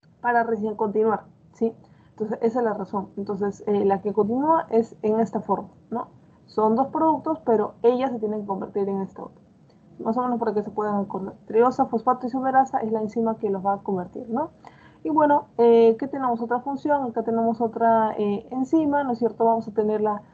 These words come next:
a la uno coma tres bifosfo, eh, glicerato, ¿no es cierto? Miren que acá ya estamos incluyendo lo que vendrá a ser nat. Miren, nat, carreta vacía, nat más, carreta llena de electrones. ¿Qué pasó? Se llevó electrones.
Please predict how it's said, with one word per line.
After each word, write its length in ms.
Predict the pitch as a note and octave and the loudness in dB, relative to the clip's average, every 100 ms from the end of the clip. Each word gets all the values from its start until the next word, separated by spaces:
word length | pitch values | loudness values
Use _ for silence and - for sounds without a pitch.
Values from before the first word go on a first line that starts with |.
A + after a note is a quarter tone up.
| _ - | _ -6
a 100 | G#3 | 0
la 160 | G#3 | 2
uno 240 | G#3+ A#3+ A3+ | 4 2 2
coma 240 | A#3 A3 | 2 0
tres 260 | A3 A3+ G#3 | 2 0 0
bifosfo, 800 | G#3 - A3 - A3 G#3 G3 G#3 - _ _ _ - | -4 -4 -4 -4 -4 -2 -2 -6 -16 _ _ _ 0
eh, 280 | G#3 G3 | 2 4
glicerato, 720 | F#3+ G#3 G#3+ D4 D4+ C#4 C4+ D4+ | 4 2 2 4 6 4 -2 -8
¿no 80 | |
es 80 | A3 | -4
cierto? 240 | G#3+ G3+ A3 | -4 -2 0
Miren 260 | A3+ A#3 | 0 0
que 80 | A3+ | -2
acá 300 | F#3+ A#3 A3+ | -2 -2 -2
ya 320 | A3 G#3 A3 - | -2 -2 -2 -4
estamos 400 | G#3+ A3+ A3+ A3+ | -6 -4 -2 -2
incluyendo 520 | G#3+ G#3 G3+ A3 A3 | -2 0 0 2 0
lo 120 | G#3 | -2
que 80 | G#3 | -2
vendrá 220 | F#3 G#3+ | -4 -4
a 60 | G3+ | -2
ser 180 | A3 | 0
nat. 320 | A3 B3+ C#4+ - _ - | 2 4 4 2 _ -2
Miren, 360 | A3+ G#3 G3 | 2 2 2
nat, 220 | G#3+ C#4 C#4+ _ | 2 2 0 _
carreta 360 | - G#3+ A#3 A#3+ | -4 -2 0 0
vacía, 500 | A#3+ B3 C#4+ C#4 C#4+ _ _ - | 0 0 -2 -4 -6 _ _ -6
nat 240 | A3 B3+ | 2 2
más, 320 | B3+ C#4 D4+ - | 4 2 0 -2
carreta 600 | A3 A3+ A#3+ A#3 C4 - | -4 -2 -2 2 2 2
llena 300 | G#3+ A#3+ A#3+ | -2 0 0
de 200 | B3 - | -2 -2
electrones. 560 | G3 F#3 A#3 A#3 G3+ | -4 -4 -4 -2 -2
¿Qué 120 | G3 A3+ | -4 -6
pasó? 360 | A3+ A3 C4 - _ | -4 -2 -4 -6 _
Se 220 | _ - A3+ | _ -2 2
llevó 260 | A3 A#3 | 4 4
electrones. 540 | B3+ A#3 - C4+ A#3+ | 4 0 -2 -2 0